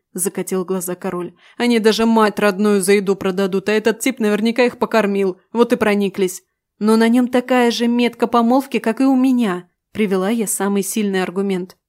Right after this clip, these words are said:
"Нарисовал", пожал плечами Зантур. "Я могу выяснить правду, если хотите", вышел вперед дознаватель. "У меня есть средства и способы допроса немых. Просто оставьте нас с ним наедине минут на двадцать,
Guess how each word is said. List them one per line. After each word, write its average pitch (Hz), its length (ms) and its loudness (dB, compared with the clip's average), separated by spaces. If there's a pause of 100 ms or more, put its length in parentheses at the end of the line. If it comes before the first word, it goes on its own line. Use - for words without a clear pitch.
"Нарисовал", 202 840 0 (420)
пожал 196 280 0
плечами 190 460 -2
Зантур. 190 480 -4 (600)
"Я 214 200 2
могу 214 260 4
выяснить 220 480 -2
правду, 214 300 0
если 190 240 0
хотите", 208 460 -4 (220)
вышел 196 320 0
вперед 185 320 -2
дознаватель. 190 640 -4 (220)
"У 208 60 0
меня 214 320 2
есть 208 140 -4
средства 202 480 0
и 226 60 2
способы 208 500 0
допроса 196 460 0
немых. 202 520 0
Просто 202 300 -2
оставьте 226 420 -2
нас 208 180 0
с - 60 -10
ним 214 180 0
наедине 208 400 2
минут 196 260 -2
на 190 140 0
двадцать, 220 420 0